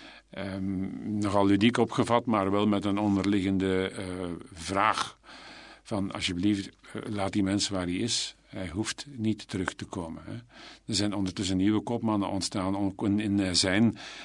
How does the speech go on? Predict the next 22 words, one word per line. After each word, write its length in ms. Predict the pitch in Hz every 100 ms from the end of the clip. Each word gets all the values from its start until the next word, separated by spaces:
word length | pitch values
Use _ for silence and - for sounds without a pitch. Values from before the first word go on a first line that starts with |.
| -
eh, 100 | 117 104
ploeg, 220 | 104 104
met 140 | 101
name 260 | 98 98 95
Contador. 640 | 104 95 85 90 113 117
En 380 | 113 101 95 -
als 280 | 65 139 139
hij 100 | 104
terugkomt, 420 | 98 104 110 90
dan 120 | 98
gaat 180 | 92 92
hij 140 | 90 -
alle 360 | 147 160 123
aandacht 640 | - 117 143 127 90 82 -
zuigen 440 | 92 95 113 -
en 180 | 104 98
dan 260 | 95 98
wordt, 280 | 90 92 -
eh, 60 | 101 98
Contador 540 | 98 90 92 92 110 - - - - -
onrecht 420 | - 107 101 98 101
aangedaan. 540 | 95 90 90 85 80